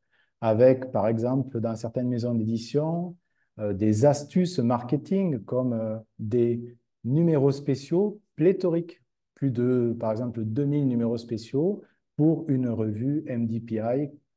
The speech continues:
qu'on verra par la suite. Donc ici, des termes que vous pouvez,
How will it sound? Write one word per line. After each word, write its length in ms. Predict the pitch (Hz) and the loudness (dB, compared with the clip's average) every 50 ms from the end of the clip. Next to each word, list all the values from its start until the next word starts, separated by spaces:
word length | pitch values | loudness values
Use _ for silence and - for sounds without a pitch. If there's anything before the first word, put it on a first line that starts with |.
| _ _ | _ _
qu'on 200 | - - 110 101 | -12 -10 -8 -6
verra 300 | 98 95 98 95 113 110 | -6 -6 -6 -6 -6 -8
par 140 | - 117 107 | -6 -6 -6
la 100 | 104 104 | -4 -6
suite. 320 | 101 - - 113 107 _ - _ _ _ _ _ _ _ _ _ _ _ _ _ _ _ _ _ _ - | -6 -8 -12 -14 -14 _ -20 _ _ _ _ _ _ _ _ _ _ _ _ _ _ _ _ _ _ 0
Donc 120 | 135 123 - | 0 4 4
ici, 400 | 185 - - 240 226 226 220 - - - - _ _ _ _ _ _ - | 4 6 8 8 8 8 6 2 -2 -10 -12 _ _ _ _ _ _ -2
des 280 | 139 123 131 208 202 208 | 2 4 6 6 6 6
termes 600 | - 135 120 127 139 156 185 220 233 226 214 190 - - - - | 6 6 6 6 6 4 2 2 2 0 0 -2 -4 -8 -6 2
que 440 | - 156 165 180 190 196 196 190 175 | 6 8 10 10 10 10 8 6 2
vous 180 | 156 135 151 160 | 2 0 0 -2
pouvez, 600 | 151 - 170 165 151 151 175 185 185 185 185 185 | -2 0 0 0 0 2 2 4 4 4 2 0